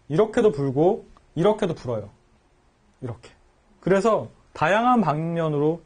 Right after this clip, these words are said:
층리가 생기죠. 그래서 이렇게 생겼다가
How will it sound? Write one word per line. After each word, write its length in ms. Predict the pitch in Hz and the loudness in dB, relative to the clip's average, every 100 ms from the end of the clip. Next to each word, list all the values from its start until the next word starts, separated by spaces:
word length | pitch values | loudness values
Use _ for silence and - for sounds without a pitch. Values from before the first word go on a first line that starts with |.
| _ _ | _ _
층리가 600 | - - 233 226 220 185 170 | -10 -2 0 0 0 0 -2
생기죠. 380 | 202 151 101 - _ _ _ _ _ _ _ _ _ _ _ _ _ _ _ - | -2 -4 -6 -12 _ _ _ _ _ _ _ _ _ _ _ _ _ _ _ -8
그래서 360 | 165 185 196 - _ _ | 0 2 0 -6 _ _
이렇게 240 | 156 180 214 | 0 2 2
생겼다가 680 | 226 233 226 190 208 156 | 2 0 2 2 2 2